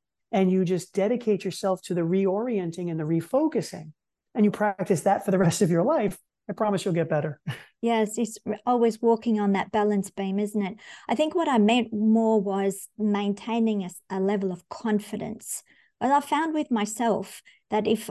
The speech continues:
Speaker 2: I self-doubt, if, if negative thoughts creep in,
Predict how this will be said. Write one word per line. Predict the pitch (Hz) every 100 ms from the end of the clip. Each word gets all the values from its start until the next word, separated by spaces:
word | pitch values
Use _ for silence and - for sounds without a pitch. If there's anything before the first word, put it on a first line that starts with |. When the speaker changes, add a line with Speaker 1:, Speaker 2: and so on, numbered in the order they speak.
| -
Speaker 2:
I | 214 208 202 196 196 _
self-doubt, | - - 277 - - 247 208 - - - _ _ _ -
if, | 220 220 - -
if | 226 - - _ _
negative | 247 269 247 196 -
thoughts | 214 202 208 -
creep | - 196 190
in, | 220 180 202